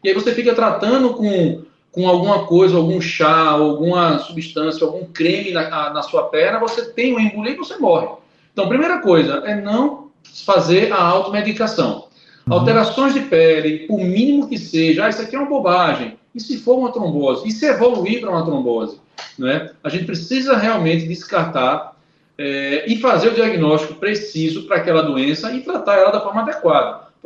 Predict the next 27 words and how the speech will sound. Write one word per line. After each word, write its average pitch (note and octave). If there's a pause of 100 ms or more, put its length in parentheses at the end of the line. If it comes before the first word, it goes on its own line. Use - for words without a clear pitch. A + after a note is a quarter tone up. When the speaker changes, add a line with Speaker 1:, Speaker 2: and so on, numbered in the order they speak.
(160)
Speaker 1:
da F3+
forma F#3
correta. D#3 (480)
Né? F3+
Eu G#3+
acho A#3
que D4
o -
recado B3
maior A3+
é A3
esse: F#3
é, E3
vamos G#3 (240)
evitar G3+
a G#3
automedicação. G3+ (680)
É, F3
a G3+
gente C4+
atende, A3
Jota, F#3
aqui F3
na G3
Ilha F#3+
do E3+
Leite D3